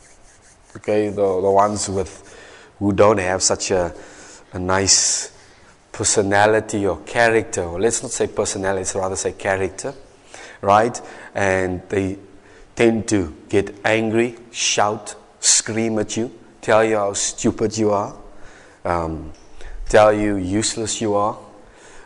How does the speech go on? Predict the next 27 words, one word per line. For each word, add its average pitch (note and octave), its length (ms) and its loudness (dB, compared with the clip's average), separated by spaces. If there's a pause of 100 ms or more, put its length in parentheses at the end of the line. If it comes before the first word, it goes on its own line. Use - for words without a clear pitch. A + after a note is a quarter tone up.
um, E2+ 380 -4 (800)
make G2 380 -4
you G2+ 60 0
feel C#3+ 720 2
stupid - 720 -2 (340)
when G#2 200 0
you G2+ 120 2
do G#2+ 200 0
your A2 260 4
work. G#2+ 500 -2 (280)
Or, G2+ 500 2 (760)
you G2 160 2
know, G2+ 260 4
we, G2+ 340 2 (380)
we G#2+ 140 6
have G#2+ 360 4
those G#2 280 4
things. A2+ 340 -4
You A2 60 0
get G2+ 240 2
it G2 140 -4
even G#2+ 340 4
in G2+ 240 0
school. A#2 640 0
You A2 100 0
get G2 480 0 (160)
teachers A2+ 720 2